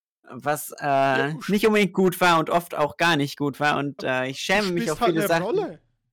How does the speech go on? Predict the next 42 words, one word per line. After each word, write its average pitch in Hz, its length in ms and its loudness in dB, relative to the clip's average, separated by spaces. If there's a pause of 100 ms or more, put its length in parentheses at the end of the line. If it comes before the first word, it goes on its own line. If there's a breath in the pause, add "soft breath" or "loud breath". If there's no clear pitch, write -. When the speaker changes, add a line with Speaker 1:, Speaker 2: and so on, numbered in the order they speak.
(280)
Speaker 1:
Genau, 175 240 0
aber 147 260 0
ich, 175 160 -6
ich 170 100 -8
schäme 202 260 0
mich 185 200 -2
halt 170 140 -2
auch 147 100 -4
für 160 120 -10
viele 160 260 -2
Dinge, 156 340 -2
die 139 140 -6
ich 131 100 -14
da 127 160 -2
getan 117 440 -6
Speaker 2:
Ich 120 60 -6
Speaker 1:
habe 143 260 0
und 254 80 0
Speaker 2:
auch. 277 40 0
Speaker 1:
gesagt 131 420 0
habe. 139 400 -4 (140)
Speaker 2:
Ich - 160 -20
auch. 294 300 -6
Ich 220 100 -12
war 190 220 -2
Speaker 1:
Ähm, - 80 -12
Speaker 2:
absolut 262 800 -12
ätzend. 247 640 -14 (500)
Speaker 1:
Ja, 185 280 0 (360)
und 165 420 0 (100)
das 170 200 -4
muss 202 100 -2
ich 170 100 -2
auch 180 80 2
sagen, 185 180 -2
es 170 100 -8
hat 180 100 -10
mir 165 80 -2
sehr 160 160 -2
geholfen, 147 480 -2
einmal 143 340 -2
zu 143 440 -6